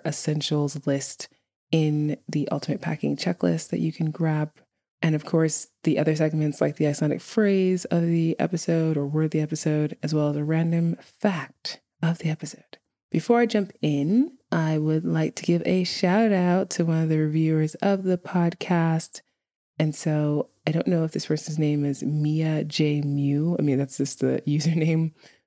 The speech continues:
who left the review, or Miajmu, who knows? <laughs> But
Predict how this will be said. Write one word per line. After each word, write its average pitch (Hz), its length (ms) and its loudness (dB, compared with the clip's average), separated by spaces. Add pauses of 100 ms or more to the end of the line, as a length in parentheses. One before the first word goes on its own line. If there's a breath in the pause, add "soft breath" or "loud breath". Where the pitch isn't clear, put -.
(100)
who 151 120 4
left 147 220 0
the 143 140 2
review, 160 480 2
or 135 520 -2 (300)
Miajmu, 165 720 0
who 160 80 0
knows? 147 380 0 (240)
<laughs> - 0 -
But 156 540 0